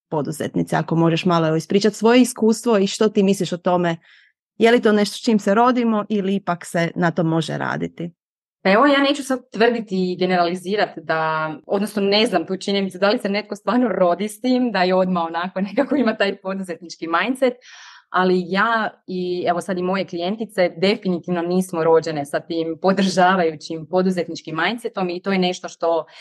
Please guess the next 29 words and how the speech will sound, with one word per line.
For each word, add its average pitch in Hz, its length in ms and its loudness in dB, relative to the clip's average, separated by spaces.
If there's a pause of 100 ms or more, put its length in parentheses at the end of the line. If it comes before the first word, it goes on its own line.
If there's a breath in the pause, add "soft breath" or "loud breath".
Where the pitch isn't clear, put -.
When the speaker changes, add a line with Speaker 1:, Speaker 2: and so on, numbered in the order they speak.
(420 loud breath)
Speaker 2:
što 180 220 -2
se 165 200 0
gradilo, 185 800 2
što 202 140 -6
se 190 120 -4
osvijestilo 165 680 0
prvo, 196 560 0
a 160 140 -6
onda 160 280 -4
gradilo. 190 600 2
Ja 208 140 0
mislim 208 200 -6
da 170 60 -8
se 170 120 -8
kontinuirano 165 640 -2
gradi, - 420 -6
da 156 120 -4
tu 185 140 -4
nema 165 340 0
kraja, 170 360 2
jer 175 180 -2
zapravo 180 320 -4
za 170 140 -4
mene 185 360 -2
je 165 180 -2 (500 soft breath)
podržavajući 170 920 0
mindset 185 500 -2
i, 160 500 -6
e, 165 60 -4